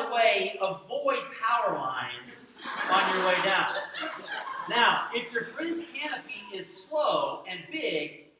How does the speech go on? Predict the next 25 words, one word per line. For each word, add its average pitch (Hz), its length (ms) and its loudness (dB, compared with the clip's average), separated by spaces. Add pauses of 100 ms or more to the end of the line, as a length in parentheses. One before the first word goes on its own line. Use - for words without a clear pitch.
(140)
you 175 160 -6
may 214 120 0
hit 254 220 -4
the 233 80 -6
grass - 360 0
or - 100 -6
dirt 160 640 -4
slowly 294 500 -2
enough 202 240 -2
to - 80 -10 (200)
only 226 480 -2
break 185 240 -2
your 175 140 -6
leg. 165 240 0 (1700)
However, 233 500 2 (680)
if 208 180 0
his 233 200 -4
canopy 277 380 -2
is 220 120 -4
a 214 100 -6
fast 262 420 0
one, 156 500 -2 (800)
you'll 208 600 -6 (520)
probably 233 760 2
break 175 500 -2